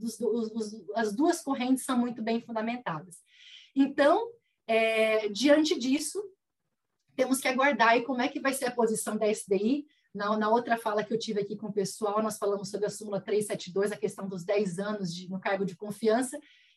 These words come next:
Falamos aqui, semanas depois, a S D I se manifestou, é, pela, pela possibilidade de incorporação de, daqueles dez anos,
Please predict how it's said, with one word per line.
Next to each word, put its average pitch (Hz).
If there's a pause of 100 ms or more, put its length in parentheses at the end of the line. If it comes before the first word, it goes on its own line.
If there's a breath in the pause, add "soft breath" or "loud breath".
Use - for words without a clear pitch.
(120)
Falamos 262
aqui, 277
semanas 254
depois, 240
a 247
S 262
D 226
I 233
se 226
manifestou, 240 (340 soft breath)
é, 202
pela, 214
pela 208
possibilidade 214
de 202
incorporação 220 (240)
de, 208
daqueles 208
dez 214
anos, 226